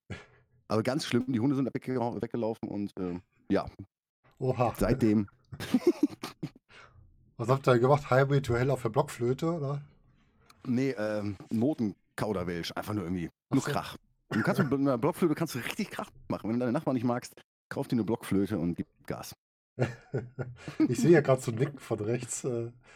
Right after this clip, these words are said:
Speaker 1: Tiger Eye hat auch mal Blockflöte gelernt vor
Speaker 2: Ja, ja.
Speaker 1: vor
Speaker 2: Ja, jeder, ne?
Speaker 1: Äonen. <laughs>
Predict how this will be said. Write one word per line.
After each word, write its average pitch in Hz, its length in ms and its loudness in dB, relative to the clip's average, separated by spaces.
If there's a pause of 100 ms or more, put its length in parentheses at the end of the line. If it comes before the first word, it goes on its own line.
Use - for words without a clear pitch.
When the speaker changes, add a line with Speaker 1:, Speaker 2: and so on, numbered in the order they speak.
(120)
Speaker 1:
Tiger 123 340 2
Eye 123 80 2
hat 127 80 2
auch 127 140 -6
mal 120 160 2
Blockflöte 107 500 -6
gelernt 101 380 -12
vor 98 320 -12 (120)
Speaker 2:
Ja, 117 360 0
ja. 92 300 -2 (200)
Speaker 1:
vor 117 220 0
Speaker 2:
Ja, 120 140 2
jeder, 135 240 6
ne? 117 100 2
Speaker 1:
Äonen. 127 120 -4 (400)
<laughs> 123 100 -4